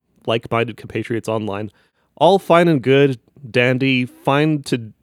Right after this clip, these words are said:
to joke about the turkeys in Ottawa. All that stuff is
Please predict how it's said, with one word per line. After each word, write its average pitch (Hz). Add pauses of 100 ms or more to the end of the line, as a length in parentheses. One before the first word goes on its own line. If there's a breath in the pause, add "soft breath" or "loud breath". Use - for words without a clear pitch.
(180)
to 139
joke 113
about 117
the 117
turkeys 123
in 127
Ottawa. 104 (640 soft breath)
All 131
that 123
stuff -
is 113